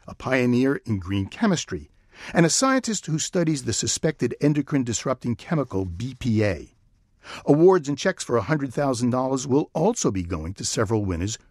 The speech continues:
who focus on climate change. Among them, James Balog. He's director of Earth Vision Trust and a one-time climate change skeptic. James Balog joins us from Boulder, Colorado.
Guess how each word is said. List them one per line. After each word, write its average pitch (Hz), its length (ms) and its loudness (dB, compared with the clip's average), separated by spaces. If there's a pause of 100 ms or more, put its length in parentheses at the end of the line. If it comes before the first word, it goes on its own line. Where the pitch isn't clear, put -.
(180)
who 151 100 2
focus 170 380 0
on 151 160 0
climate 156 420 -2
change. - 440 -10 (480)
Among 208 360 4
them, 226 240 0
James 147 360 0
Balog. 95 600 0 (420)
He's 170 160 4
director 165 480 2
of 131 200 -2
Earth 202 260 0
Vision 135 380 0
Trust - 580 -4 (100)
and 127 140 0
a 123 40 2
one-time 147 540 0
climate 151 420 -2
change 143 460 -2
skeptic. - 680 -6 (400)
James 143 280 4
Balog 127 480 2
joins 127 340 0
us 104 120 -4
from 101 280 -2
Boulder, 123 380 4
Colorado. 85 680 -4